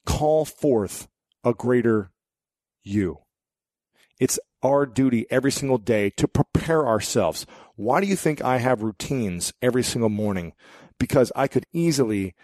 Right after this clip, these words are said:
go into a reaction mode throughout every single day and show up mad and resentful and angry and frustrated and confused and uncertain and just reactive towards days, uh,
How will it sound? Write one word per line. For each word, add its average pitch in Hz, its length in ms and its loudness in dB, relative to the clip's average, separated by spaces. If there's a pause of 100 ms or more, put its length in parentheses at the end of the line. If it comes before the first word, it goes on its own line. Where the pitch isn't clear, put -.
(260)
go 139 220 0
into 143 260 -2
a 127 80 2
reaction 113 640 -2
mode 98 260 0
throughout 110 380 0
every 123 240 0
single 110 280 -4
day 95 420 -2 (320)
and 113 120 -6
show 127 260 0
up 123 140 0
mad 113 420 0
and 101 140 -10
resentful 107 640 -2
and 101 200 -6
angry 113 400 -4
and 98 140 -8
frustrated 110 640 0
and 104 360 -4 (600)
confused 135 680 0
and 127 140 0
uncertain 139 760 -2 (380)
and 127 560 0 (220)
just - 220 -2
reactive 160 680 0
towards 127 340 0
days, 131 560 0 (300)
uh, 113 200 0